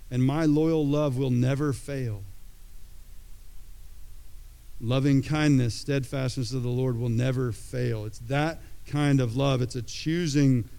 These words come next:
love. And he says, "I have loved you." It's perfect tense.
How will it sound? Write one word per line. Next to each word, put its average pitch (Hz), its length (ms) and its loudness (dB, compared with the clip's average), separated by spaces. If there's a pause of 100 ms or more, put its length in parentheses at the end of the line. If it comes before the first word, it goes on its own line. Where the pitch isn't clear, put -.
(180)
love. 120 420 2
And 127 80 0
he 120 60 2
says, 117 340 -2
"I 143 380 0
have 135 340 2
loved 135 240 2
you." 110 200 -4 (320)
It's 127 160 -4
perfect 160 520 0
tense. 147 560 2